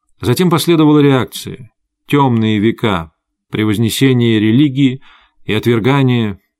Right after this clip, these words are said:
подавление сексуальности. Новая реакция, и в Э Р М возродилась примитивная эротика с отмиранием религиозности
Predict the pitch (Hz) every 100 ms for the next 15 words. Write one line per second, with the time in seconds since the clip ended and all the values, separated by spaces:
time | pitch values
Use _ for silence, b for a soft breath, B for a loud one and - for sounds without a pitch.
0 | _ 123 104 107 110 127 117 98 - 95
1 | - 110 98 85 90 - _ _ _ _
2 | _ _ - 127 156 139 139 131 156 165
3 | - 165 151 147 - - 170 - 110 -
4 | - 139 - 127 117 - 156 160 143 110
5 | 110 120 131 160 151 - 143 143 135 170
6 | 143 127 120 131 147 110 - 101 95 -
7 | 123 139 143 127 104 98 98 98 104 98
8 | 120 147 131 123 - 117